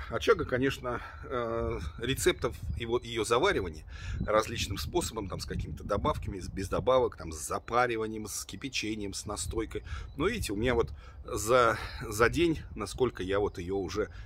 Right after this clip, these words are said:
какая она концентрированная, сильная, прямо, ох, как хороший коньяк, выдержанный, наверное, где-нибудь в дубовых бочках сто лет. <laughs> Нет, ну, да, ну,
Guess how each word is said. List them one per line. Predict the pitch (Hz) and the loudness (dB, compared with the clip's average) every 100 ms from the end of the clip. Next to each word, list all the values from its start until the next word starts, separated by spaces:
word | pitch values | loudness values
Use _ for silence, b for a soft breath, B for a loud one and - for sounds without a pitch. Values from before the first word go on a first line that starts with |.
| B | B
какая | - 107 117 | -8 4 6
она | 104 | 6
концентрированная, | 101 120 - 107 135 131 113 95 90 | 2 -2 0 2 4 6 6 2 -2
сильная, | 82 - 123 104 90 | -2 -4 -2 -2 -2
прямо, | 82 87 87 | -2 -2 0
ох, | 87 127 - - B B B B - | 2 2 0 -6 B B B B -4
как | 107 101 | -4 -4
хороший | - - - 127 120 127 - 127 - B B B - | -6 -6 -2 2 4 4 2 -2 -2 B B B 0
коньяк, | 127 135 143 127 - | 4 6 8 6 2
выдержанный, | 127 135 131 - 131 127 | -2 4 4 4 0 0
наверное, | 113 117 117 113 113 107 B - - - | 0 0 0 0 -2 -4 B -8 -10 -10
где-нибудь | 104 110 98 95 - B B - | -6 -2 -2 -4 -6 B B -12
в | 87 | -2
дубовых | 107 120 123 113 98 | 0 6 6 4 0
бочках | 117 135 - 117 - - B B - - - - - | 4 4 4 -2 -2 -4 B B -20 -20 -20 -20 -6
сто | - 147 | 2 6
лет. | 135 120 - - B B | 8 6 2 -8 B B
<laughs> | 135 135 | -4 -6
Нет, | 113 107 - | -4 -6 -2
ну, | 135 - B B | -4 -4 B B
да, | - 131 92 82 - - - | 6 6 6 -4 -14 -18 -10
ну, | 104 135 | -6 -6